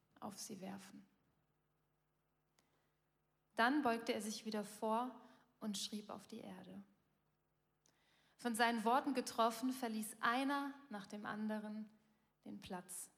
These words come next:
Die Ältesten unter ihnen gingen als Erste. Zuletzt war Jesus allein mit der Frau, die immer noch da stand, wo ihr Ankläger, wo ihre Ankläger sie hingestellt hatten. Er richtete sich auf. "Wo sind sie geblieben?",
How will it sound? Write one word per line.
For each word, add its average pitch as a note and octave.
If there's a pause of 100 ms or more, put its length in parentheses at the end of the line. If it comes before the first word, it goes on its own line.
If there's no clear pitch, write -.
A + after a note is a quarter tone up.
(640)
Die -
Ältesten B3+
unter A3+
ihnen A3 (280)
gingen G3+
als G3
Erste. - (1200)
Zuletzt C4+
war A#3
Jesus A#3
allein A3+
mit A3+
der G3+
Frau, G3
die A3
immer A#3
noch G3+
da G3+
stand, A3+
wo G#3
ihr G#3+
Ankläger, G#3+
wo G#3+
ihre G#3+
Ankläger G#3+
sie G3
hingestellt G3+
hatten. G3+ (1000)
Er A3+
richtete B3+
sich G#3
auf. G3+ (1000)
"Wo B3
sind D4
sie C#4
geblieben?", A#3